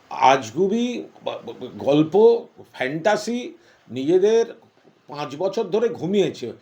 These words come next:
যে মামলাটা নাকি দু হাজার কুড়ি সালের বা দু হাজার একুশ সালের, পাঁচ ছ বছর ধরে ঘুমিয়েছে।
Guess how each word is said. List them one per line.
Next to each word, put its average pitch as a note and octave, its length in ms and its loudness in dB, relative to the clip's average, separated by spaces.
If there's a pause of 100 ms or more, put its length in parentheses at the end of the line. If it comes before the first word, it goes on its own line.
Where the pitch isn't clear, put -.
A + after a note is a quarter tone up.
(260)
যে E3 240 2
মামলাটা F3 800 -2
নাকি D#3+ 280 -12
দু C#3 200 -6
হাজার F3 300 0
কুড়ি A3 300 -4
সালের B2 320 -2
বা B2+ 120 -6
দু C3 160 -4
হাজার E3+ 260 0
একুশ F3 400 -4
সালের, G#2+ 240 -2 (420)
পাঁচ F3 360 -2
ছ - 40 -2
বছর G#3 360 0
ধরে A3+ 300 0
ঘুমিয়েছে। E3+ 680 0